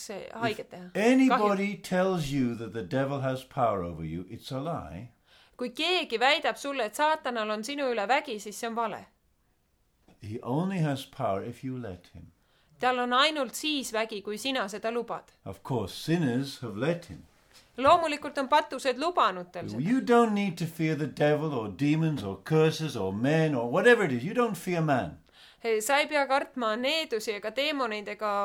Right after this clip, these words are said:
Speaker 1: mi-, inimesi, mitte midagi.
Speaker 2: You are to fear only one, that is God.
Speaker 1: Ja me peaks kartma ainult ühte ja see on Jumal.
Speaker 2: And, uh, so Saul was afraid, and because he was the leader,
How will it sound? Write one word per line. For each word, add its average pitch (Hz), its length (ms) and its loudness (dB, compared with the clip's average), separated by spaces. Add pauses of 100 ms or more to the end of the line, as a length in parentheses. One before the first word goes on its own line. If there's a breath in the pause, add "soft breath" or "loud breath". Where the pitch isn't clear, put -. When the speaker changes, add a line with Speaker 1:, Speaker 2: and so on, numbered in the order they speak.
(300)
Speaker 1:
mi-, 233 340 -8
inimesi, 254 500 -4
mitte 269 200 -6
midagi. 262 380 -6 (120)
Speaker 2:
You 117 240 -2
are 127 120 0
to 117 100 -12
fear 135 540 -2
only 135 360 0
one, 90 380 -4
that 85 220 -10
is 85 140 -16
God. - 180 -20 (720 soft breath)
Speaker 1:
Ja 226 60 -6
me 233 120 -4
peaks 240 280 -2
kartma 262 380 0
ainult 294 300 -2
ühte 269 340 -8
ja 180 40 -10
see 196 120 -10
on 214 80 -6
Jumal. 233 300 -4 (800 soft breath)
Speaker 2:
And, 175 360 2 (920)
uh, 127 360 2
so 143 320 2 (160)
Saul 180 380 4
was 175 160 4
afraid, 185 400 2
and 120 160 -6
because 143 420 0
he 185 60 2
was 151 220 2
the 131 100 0
leader, 147 680 0